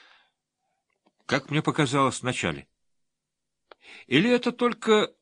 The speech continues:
новый жестокий, коварный трюк, на который я могу попасться?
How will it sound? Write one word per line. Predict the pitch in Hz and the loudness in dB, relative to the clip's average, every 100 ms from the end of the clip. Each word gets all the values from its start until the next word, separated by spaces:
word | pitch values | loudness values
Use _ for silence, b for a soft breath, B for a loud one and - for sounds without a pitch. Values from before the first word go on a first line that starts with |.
| _ | _
новый | 110 110 131 170 214 202 196 | -6 -2 2 4 4 4 2
жестокий, | 139 160 - 190 180 180 | 2 -2 0 -2 0 -2
коварный | 156 151 175 151 175 | 0 0 0 0 -2
трюк, | 175 226 202 - B B B B B B _ | -2 -2 -2 -6 B B B B B B _
на | 78 98 | -4 0
который | 135 151 135 | 4 6 6
я | 127 | 6
могу | 127 117 123 | 4 2 2
попасться? | 123 - 80 - - | 0 0 -4 -8 -14